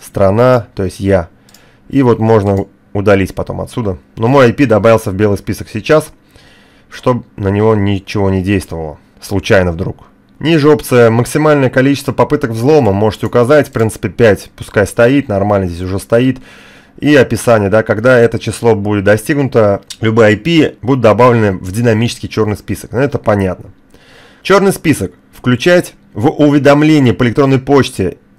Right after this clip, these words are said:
я не рекомендую ставить. Э, может так получиться, если ваш сайт достаточно активный, много народу. А, так или иначе, просто будет выглядеть как спам. Будет сыпаться на ваш электронный ящик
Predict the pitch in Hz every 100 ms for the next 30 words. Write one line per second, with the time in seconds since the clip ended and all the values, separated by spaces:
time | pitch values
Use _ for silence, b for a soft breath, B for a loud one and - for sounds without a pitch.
0 | - 101 147 156 151 139 156 156 151 135
1 | - 113 92 - b b b b b -
2 | 107 113 107 104 104 123 160 151 139 147
3 | 143 196 - _ 107 104 117 117 - -
4 | 113 98 - 110 101 - 98 95 95 98
5 | - 160 139 98 92 104 92 98 117 160
6 | 101 - - 107 104 101 160 165 151 156
7 | 151 147 127 107 - - - - 117 147
8 | - 120 104 - 101 139 113 110 139 113
9 | - 117 - - 143 110 92 82 _ 95
10 | 117 117 - 143 123 117 107 107 113 -
11 | 113 107 123 131 127 135 143 - -